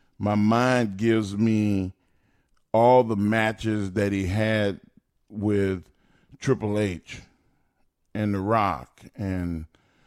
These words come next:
the list goes on of guys in the past. But it also,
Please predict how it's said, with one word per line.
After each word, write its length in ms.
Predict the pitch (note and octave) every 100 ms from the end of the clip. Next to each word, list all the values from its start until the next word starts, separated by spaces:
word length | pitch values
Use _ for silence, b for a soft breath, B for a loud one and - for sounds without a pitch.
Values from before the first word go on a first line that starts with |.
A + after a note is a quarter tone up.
| _ -
the 100 | G2
list 400 | G#2+ B2+ A#2 G2
goes 320 | G#2+ G#2 F#2+
on 240 | A2 G#2
of 100 | F#2
guys 440 | E2+ G#2 G2+ F#2 F#2
in 100 | F2+
the 60 |
past. 640 | E2 B2 B2 F#2+ - - - _ _ _ _ _ _ _ _ _ _ _ _ _ _ _ -
But 160 | G#2
it 100 | G#2
also, 840 | A#2+ D3+ C#3+ B2+ A2 G#2 G2 G2